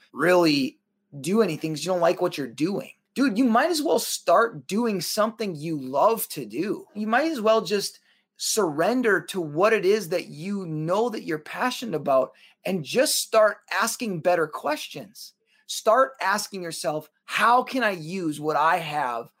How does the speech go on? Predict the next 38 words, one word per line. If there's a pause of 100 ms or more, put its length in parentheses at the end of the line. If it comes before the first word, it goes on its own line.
where
I'm
at
in
my
life
right
now, (160)
to
build
something? (160)
How
can
I
use
it
to
impact
other
people? (300)
How
can
I
use
it
to
build
something
for
myself (200)
that's
gonna
provide
for, (160)
for,
for
my
children?